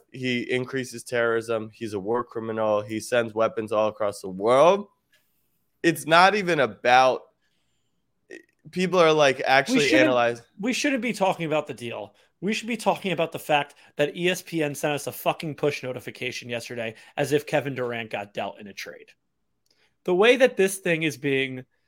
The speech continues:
Speaker 2: um, reported on, <laughs> I'm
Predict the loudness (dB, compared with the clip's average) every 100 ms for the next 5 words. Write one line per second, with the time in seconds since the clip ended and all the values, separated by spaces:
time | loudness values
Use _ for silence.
0 | _ _ _ -2 0 0 -4 -8 -16 _
1 | -10 -6 -4 0 -2 -2 -8 -12 -16 -20
2 | _ _ -18